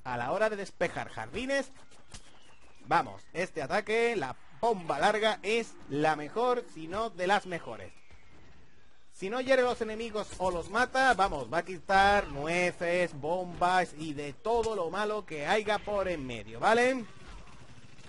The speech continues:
Me encanta, como vengo diciendo, me encanta. Sí. Vale, ya hemos visto esta habilidad, ¿vale? Ahora vamos a ver el nuevo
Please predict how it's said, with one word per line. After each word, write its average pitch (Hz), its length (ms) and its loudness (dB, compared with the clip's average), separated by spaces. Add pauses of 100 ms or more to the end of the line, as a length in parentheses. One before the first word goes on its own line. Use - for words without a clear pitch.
Me 120 100 -8
encanta, 123 480 -2
como 117 140 -10
vengo 170 200 -4
diciendo, 180 440 -6
me 135 160 -4
encanta. 113 560 -2 (1600)
Sí. 160 240 0 (1160)
Vale, 123 300 -2 (340)
ya 175 180 2
hemos 185 320 -4
visto 190 300 -6
esta 165 180 -2
habilidad, 117 420 -4
¿vale? 226 360 4 (380)
Ahora 208 220 6
vamos 240 240 0
a 202 40 0
ver 226 340 0
el 180 300 -2
nuevo 233 560 0